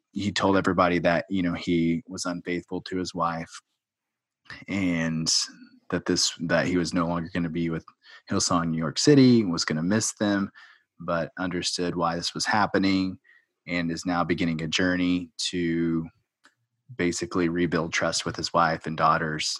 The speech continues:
so on. And he's not sure, you know, what ministry looks like moving forward. And then <laughs> the news from there, um, there was some, some articles and things that came to the surface. Um, one of those was a woman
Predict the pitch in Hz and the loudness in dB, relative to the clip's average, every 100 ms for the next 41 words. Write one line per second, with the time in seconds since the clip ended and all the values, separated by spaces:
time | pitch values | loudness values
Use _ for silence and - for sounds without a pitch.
0 | - - 82 78 78 78 78 69 82 85 | -6 -2 -2 0 0 0 -2 -8 -8 -4
1 | 82 67 - - 80 76 80 78 78 69 | 0 0 0 0 0 0 -4 -6 -4 -4
2 | 80 78 - 78 78 - 80 76 78 82 | -4 -6 -6 -4 -4 -2 -2 -2 -2 -4
3 | 80 80 85 85 82 80 - - - - | -6 -6 -4 -2 -2 -2 -6 -18 -20 -18
4 | - - - - 95 95 113 110 104 98 | -20 -20 -16 -2 0 4 6 6 6 4
5 | - - - - - - - - - - | 2 4 4 6 8 8 8 2 -6 -16
6 | - - - 127 113 113 123 110 98 - | -18 -18 0 6 8 10 8 6 4 -4
7 | - - 98 98 143 156 110 104 104 - | -2 2 4 6 6 6 6 2 0 -8
8 | - - - - 95 90 87 87 - 101 | -16 -16 -8 0 2 4 2 -2 0 2
9 | 101 98 - 104 95 95 92 87 78 _ | 4 4 2 4 4 4 2 0 -2 _
10 | _ _ _ - - 98 92 98 95 107 | _ _ _ 0 2 4 4 4 2 0
11 | 98 95 90 - 98 92 90 - 95 - | 0 0 -4 -2 2 4 2 0 -2 -2
12 | - 92 85 - - 92 90 - 95 87 | 0 0 0 -6 -8 -4 0 2 2 0
13 | 95 87 - - 104 92 87 85 80 - | 2 2 2 0 -2 -2 -2 -4 -6 2
14 | 107 113 101 92 87 92 87 92 87 95 | 4 6 4 2 2 0 0 0 -2 0
15 | 98 95 92 | 2 4 2